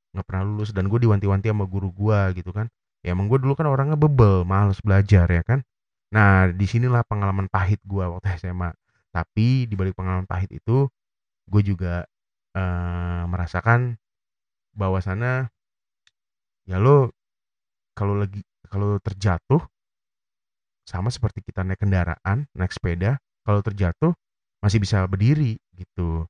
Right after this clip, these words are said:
Nah, di sini gua belajar gitu. Gua jatuh, nah gimana caranya lu berdiri gitu kan. Kalau naik sepeda, kalau jatuh, dengkul berdarah ya kan, naiknya kan gimana nih caranya naik gitu. Kalau langsung berdiri, gua perih ya kan, pelan-pelan gitu.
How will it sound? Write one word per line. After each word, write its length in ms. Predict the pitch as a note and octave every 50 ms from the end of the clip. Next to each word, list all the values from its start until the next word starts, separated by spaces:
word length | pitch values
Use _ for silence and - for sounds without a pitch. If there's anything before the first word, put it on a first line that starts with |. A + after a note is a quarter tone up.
| _ _ -
Nah, 80 | G2
di 80 | G2 G2
sini 160 | G2 C#3+ C#3+
gua 160 | A#2 A#2 A2+
belajar 480 | A2 G#2+ G#2+ G#2 G#2+ G#2+ G2 F#2 F2+ F#2 _ _ _ _ _ _ _ _ -
gitu. 320 | F#2+ - - F2+ F2 E2+ E2
Gua 160 | F2+ G#2+ A2+
jatuh, 480 | G#2+ G#2 G2 F2+ F2+ - - D#3 D#3 C#3 - _ -
nah 80 | G2+ G2 F#2+
gimana 160 | G2 G#2 A2
caranya 400 | A2+ - C3 B2 C#3+ E3 E3+ D#3+
lu 80 | D#3 C#3+
berdiri 640 | C3 B2+ A#2+ C3+ D3 D#3+ D#3+ D#3+ B2 F#2+ F2+ F2+ F2+
gitu 80 | -
kan. 240 | G2 - B2+ C#3 - _ _ _ _ _
Kalau 160 | - A2 A2
naik 80 | A2+ G#2+
sepeda, 240 | - B2 B2+ F3+
kalau 160 | - E3 C3 A2+
jatuh, 320 | G#2 G2 F#2+ - G3 A3 G#3+ _ _ _ _ _ _ _ _ -
dengkul 400 | A2 A#2 A2+ A2+ A#2 A2+ A2 A2
berdarah 480 | G#2+ A2+ A2 G#2 F#2+ F#2+ G#2+ D3+ F3+
ya 160 | F#3 E3+ D#3+
kan, 160 | - A3+ B3+ C4 _ _ _ _ _ _ _ _ _ _ -
naiknya 320 | - A2+ A#2 A#2+ - F3+
kan 140 | G#3 B3+ C4 C#4 C4 _ _ _ _ _ _ _ _ _ F2
gimana 240 | F2+ F#2 G2+ A2+
nih 160 | A#2+ B2 A#2+ -
caranya 240 | A#2 A2 A2+ A#2 A#2 A#2+
naik 160 | B2+ C3 A#2+
gitu. 160 | G#2 G2 G2 - - _ -
Kalau 160 | G2 F#2+ F#2
langsung 400 | F#2+ G2 G2 - G2+ F#2+ - _ _
berdiri, 400 | - G#2 G2 F#2+ G2+ G2 G#2 G2+
gua 160 | F2 F#2 G2 -
perih 320 | - - C#3+ D3+ D#3 C#3
ya 80 | B2 B2
kan, 160 | C#3 D3 -
pelan-pelan 560 | - E2+ E2+ F2+ F2+ F#2 F#2+ F#2+ F#2 F#2 F#2
gitu. 160 | F2+ F2 -